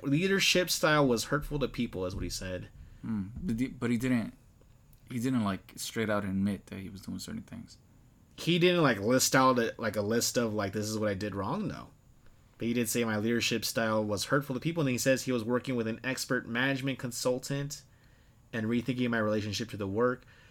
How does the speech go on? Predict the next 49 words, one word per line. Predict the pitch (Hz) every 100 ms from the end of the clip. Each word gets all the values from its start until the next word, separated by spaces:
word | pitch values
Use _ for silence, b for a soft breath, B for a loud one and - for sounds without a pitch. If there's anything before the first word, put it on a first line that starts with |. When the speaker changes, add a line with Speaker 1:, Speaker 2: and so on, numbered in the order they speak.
| b
Speaker 1:
So | -
it | 269
sounds | 226
like | 247 196
he | 185
was | 175
aware | 156 139 160 175
of | 147
it. | 92 143 147 127
He | 127 117
had, | 123
like, | 110 -
issues | 123 117 135 127 123 - -
and, | 117
like, | 104 95
he | 113
actually | 107 110
sought, | - 110 -
like, | 110 98
a | 98 - - _ -
out, | 107 110 - - -
like, | 113 110
a | 101 95 95 87
external | 101 - 113 110 107 101 76 - - -
management | 107 107 95 98
consultant | 98 - 92 - 95 - - -
team | 107 101 92
to, | -
like, | 71 - b b b b b b _ -
maybe | 107 110 113 95
help | 107 -
him | 190 208
bit | 285 294
work | 190 226 247
on | 247 240 226
whatever | 220 220 214
he's | 196
doing. | 208 233 262 240 - b b b b
It | -
sounds | - 294
like | 269
it |
was, | 190
like, | 135
a |
learning | 117 123 104
process | 95 87 85 69
for | - -
him. | 95